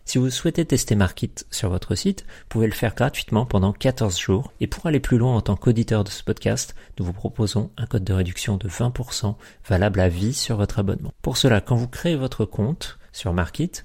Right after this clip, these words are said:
donc Market, ça s'écrit M A R K E E T, donc point com, vous ajoutez le code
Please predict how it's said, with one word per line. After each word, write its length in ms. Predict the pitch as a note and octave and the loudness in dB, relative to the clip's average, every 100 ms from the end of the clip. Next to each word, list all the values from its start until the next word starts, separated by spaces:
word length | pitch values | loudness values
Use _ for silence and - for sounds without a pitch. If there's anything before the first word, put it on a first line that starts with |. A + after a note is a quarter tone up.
| - - | -14 -12
donc 140 | - | -6
Market, 300 | G2 - - | -4 -2 -4
ça 80 | G#2+ | -4
s'écrit 300 | G#2 - - - | -4 -6 -6 0
M 180 | A#2 B2 | 0 2
A 180 | G#2 - - | -2 -2 0
R 300 | G#2+ G2 - | 0 0 -4
K 120 | - G#2 G#2+ - - | 0 2 2 -6 4
E 260 | A#2+ A2+ - - - | 6 6 0 -8 0
E 140 | G#2+ F2+ - - - | 0 0 -8 -20 -4
T, 260 | A2 G#2 - _ | -2 -2 -6 _
donc 100 | B2+ | -10
point 220 | - F#2+ D#2+ | -2 0 2
com, 360 | A2 A#2+ E3 - | 2 4 2 -2
vous 220 | - C3 A#2+ | -2 2 2
ajoutez 540 | G#2+ G#2+ - A2+ - | 2 -2 0 0 0
le 140 | A2+ F#2+ | 0 2
code 420 | - A2 A#2 | 6 6 6